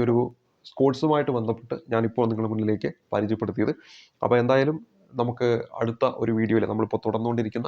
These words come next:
എൽ ജി എസ് പരീക്ഷയ്ക്ക് വേണ്ടിയിട്ടുള്ള ആ ഒരു ക്ലാസ്സുകളായിട്ട് നമുക്ക് വീണ്ടും കണ്ടുമുട്ടാം. അപ്പോൾ അടുത്തൊരു വീഡിയോ ഒരിക്കൽ കൂടി പറയുകയാണ്, ഇതൊരു പ്രൊമോഷൻ വീഡിയോ അല്ല, ഇതാരും പൈസ തന്നിട്ട് ചെയ്യുന്നതല്ല.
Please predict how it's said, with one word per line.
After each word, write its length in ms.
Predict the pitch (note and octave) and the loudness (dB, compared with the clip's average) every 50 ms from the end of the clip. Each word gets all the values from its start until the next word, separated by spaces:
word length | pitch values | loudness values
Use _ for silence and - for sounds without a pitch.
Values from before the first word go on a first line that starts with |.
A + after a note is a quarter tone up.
| - - A#2+ | -8 -8 -6
എൽ 80 | A2+ A2+ G#2+ | -6 -4 -2
ജി 60 | A#2+ | -4
എസ് 140 | A#2+ A#2 - G2+ | -4 -4 -4 -4
പരീക്ഷയ്ക്ക് 380 | G#2 G#2+ A2 G#2+ - - B2 A2+ G#2 | -2 -2 -2 -2 -4 -6 -8 -6 -6
വേണ്ടിയിട്ടുള്ള 420 | G#2 G#2 G#2 G#2+ - - G#2+ G#2+ - - _ _ _ _ _ _ _ - | -4 -4 -4 -6 -6 -8 -8 -8 -10 -10 _ _ _ _ _ _ _ -4
ആ 80 | G#2 G#2+ G#2+ | -2 0 0
ഒരു 100 | G#2+ G2+ G#2 - | 0 0 -4 -4
ക്ലാസ്സുകളായിട്ട് 560 | - G#2+ G#2 G#2 - A2+ A2 A2 G#2+ G#2 - G2 G2+ | -4 -4 -4 -4 -4 -4 -2 -2 -2 -2 -4 -8 -8
നമുക്ക് 220 | G2 G#2 - - G2+ G2+ G2+ | -10 -10 -8 -8 -6 -4 -4
വീണ്ടും 220 | G#2 G#2 G#2 G#2 - - - | -4 -4 -4 -8 -10 -12 -14
കണ്ടുമുട്ടാം. 360 | G2 G2 G#2 G#2 G#2 - - - _ _ - _ _ _ _ - - | -12 -8 -8 -6 -6 -6 -6 -8 _ _ -20 _ _ _ _ -8 -2
അപ്പോൾ 160 | - A2 G#2 G#2 G#2 G#2+ A2+ | 0 0 2 2 2 0 0
അടുത്തൊരു 300 | G#2+ G2 - - B2 A#2+ A#2 | -2 -2 0 0 2 2 4
വീഡിയോ 140 | A#2+ A#2+ C3+ C3 | 4 4 2 2
ഒരിക്കൽ 200 | A#2+ A#2+ B2 A#2+ A#2 | 2 2 2 2 4
കൂടി 100 | B2+ C3 B2+ | 4 2 2
പറയുകയാണ്, 280 | C3 B2+ B2+ B2+ C3 E3 - - | 2 0 0 0 0 -2 -2 -4
ഇതൊരു 220 | A2+ A2 A2 A2+ A2 A2 G#2+ G#2+ - | -6 -4 -2 0 2 0 0 -2 -4
പ്രൊമോഷൻ 340 | - G#2 G#2 A2 - - A#2 A2+ | -6 -4 -4 -4 -4 -4 -4 -4
വീഡിയോ 140 | A2+ A2+ A#2+ A#2+ | -2 0 -2 -2
അല്ല, 80 | C3 D#3 - _ - | -4 -6 -10 _ -6
ഇതാരും 280 | G#2+ G#2+ G#2+ A2 A2+ G2+ | -4 -2 -2 -2 -2 -2
പൈസ 160 | G#2+ G#2+ G#2 - A2+ | -2 -4 -2 0 0
തന്നിട്ട് 240 | A2+ A#2 A#2 - A2 | 0 0 -2 -4 -4
ചെയ്യുന്നതല്ല. 340 | - A#2 A2+ A#2 A#2+ B2 C3 | -4 -2 -2 -2 -4 -4 -4